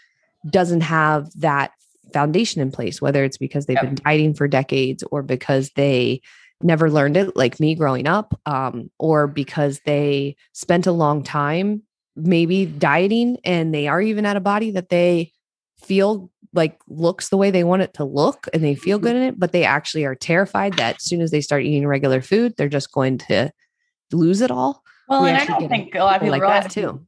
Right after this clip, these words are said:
Speaker 2: macros are a somewhat advanced diet concept, really,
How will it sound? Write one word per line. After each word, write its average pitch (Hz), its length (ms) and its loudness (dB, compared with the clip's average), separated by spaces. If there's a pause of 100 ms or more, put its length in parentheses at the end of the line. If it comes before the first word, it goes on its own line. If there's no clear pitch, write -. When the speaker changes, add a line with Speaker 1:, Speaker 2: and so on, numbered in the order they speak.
Speaker 2:
macros 202 720 -2
are 170 720 2
a 170 320 -2
somewhat 339 440 -4
advanced 165 1160 -2 (260)
diet 151 420 0
concept, - 580 -6
really, 135 500 -2